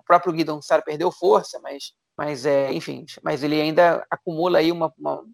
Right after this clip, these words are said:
percentual de eleitores de centro de esquer-, e de esquerda até maior do que o Bennett, com certeza, que hoje em dia já tá quase vazio de eleitores de centro-esquerda,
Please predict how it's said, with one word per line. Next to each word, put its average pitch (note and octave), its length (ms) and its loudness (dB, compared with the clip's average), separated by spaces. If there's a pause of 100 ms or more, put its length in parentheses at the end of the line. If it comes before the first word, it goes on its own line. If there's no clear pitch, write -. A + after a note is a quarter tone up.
(140)
percentual D#3 400 0
de D#3 80 -2
eleitores D#3 380 -2
de E3 80 -12
centro E3 400 -6
de D3 80 -8
esquer-, - 320 -2
e E3 100 -4
de F#3 120 -10
esquerda F3 400 2
até E3 300 2 (240)
maior E3+ 320 4
do F3 120 -2
que G#3+ 100 -6
o - 20 0
Bennett, F3+ 300 0
com G#3 100 -10
certeza, F3 480 -4
que - 160 -8
hoje D#3+ 120 -4
em D#3+ 40 -6
dia D3+ 140 -6
já F3 80 -4
tá E3+ 100 -4
quase E3+ 440 0 (760)
vazio F3 440 4
de C#3+ 100 -4
eleitores C#3 380 -4
de C3+ 80 -8
centro-esquerda, - 760 -8